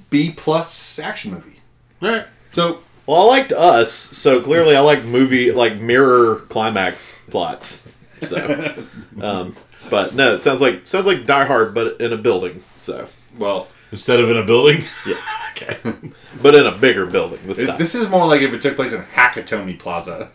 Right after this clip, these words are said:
Speaker 1: <laughs> Um, but yeah, Skyscrapers,
Speaker 2: Sa-,
Speaker 1: okay.
Speaker 2: Sakatomi Plaza.
Speaker 1: Uh, but that's all I really saw. I haven't really played anything new, so
Speaker 2: Right.
Speaker 1: I
Speaker 3: Uh,
Speaker 1: give, I give it to the field now.
Speaker 3: I'll go. I've got a, uh,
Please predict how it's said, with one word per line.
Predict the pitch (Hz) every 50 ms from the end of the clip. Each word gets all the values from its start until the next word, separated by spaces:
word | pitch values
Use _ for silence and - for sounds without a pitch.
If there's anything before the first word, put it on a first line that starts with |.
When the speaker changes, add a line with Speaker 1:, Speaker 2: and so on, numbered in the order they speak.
| - - -
Speaker 1:
<laughs> | - - - - - - - - - - - - -
Um, | 120 117 113 110 101 95 92 87 90 87 - - - - - - _ -
but | 135 123 143 135
yeah, | 131 123 107 90
Skyscrapers, | - - - 135 123 - 139 131 117 120 113 - -
Speaker 2:
Sa-, | - - 175 170
Speaker 1:
okay. | 196 - 226 -
Speaker 2:
Sakatomi | - - 214 196 208 175 - -
Plaza. | - - - - - 262 - - - - - - - - - - - - - - - - - - - -
Speaker 1:
Uh, | - 101 95 95 92 90 87
but | 98 147
that's | 170 202 208 -
all | 196 175 156
I | 151 143 139
really | 131 127 120 117 110
saw. | - - 123 117 117 117 113
I |
haven't | 117 113 110
really | 113 110 107
played | 101 - 117 107 101
anything | 101 98 98 95 107 101 98
new, | 95 92 92 92 92
so | 90 - 90 82 80 87 - - - - - - - - -
Speaker 2:
Right. | 104 107 107 107 110 117 - _ _ _ _ _ -
Speaker 1:
I | 113
Speaker 3:
Uh, | 104 101 107 110 110 107 -
Speaker 1:
give, | -
I | 127
give | 113 117 147 139
it | 131 -
to | -
the | 104 101
field | - - 113 104 98 92 85
now. | 90 87 85 87 90 -
Speaker 3:
I'll | - - -
go. | - 120 113 120 175 214 - - _ _ _ _ -
I've | - 135 170 185 170
got | 139 135 127 120 120 117 -
a, | 117 117 117 117 113 110
uh, | 107